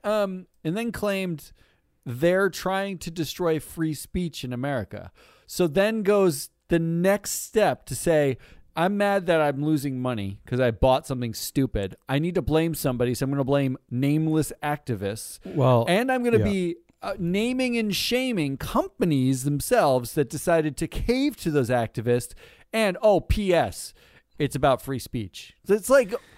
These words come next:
Speaker 1: if you add free speech to the end of any sentence, does that make you patriotic enough that you can't be culpable for anything that you've done or said ever?
Speaker 2: Well, to me, this is, this is probably the number one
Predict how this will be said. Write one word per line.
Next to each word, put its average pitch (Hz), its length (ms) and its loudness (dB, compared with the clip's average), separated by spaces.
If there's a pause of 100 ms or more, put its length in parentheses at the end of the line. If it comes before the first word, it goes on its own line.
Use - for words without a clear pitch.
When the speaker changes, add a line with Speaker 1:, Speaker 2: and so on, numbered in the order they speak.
(400)
Speaker 1:
if 214 120 -6
you 320 140 4
add 339 240 4
free 277 220 0
speech 247 320 0
to 208 80 -6
the 214 120 0
end 202 140 0
of 170 80 0
any 190 280 -2
sentence, 170 440 -4
does 120 140 -8
that 170 180 2
make 170 240 -2
you 165 80 -4
patriotic 156 880 2
enough 143 320 2
that 139 200 0
you 131 140 -6
can't 143 260 -2
be 139 100 -4
culpable 135 520 0
for 135 160 -2
anything 131 320 -2
that 135 120 -2
you've 113 180 -4
done 120 240 4
or 113 80 0
said 120 260 0
ever? 117 340 -6 (640)
Speaker 2:
Well, 139 140 2
to - 140 0
me, 180 100 6
this 202 240 0
is, 147 200 0
this 139 200 -4
is 120 100 -6
probably 156 560 -2
the 120 460 0
number 110 480 0
one 101 540 0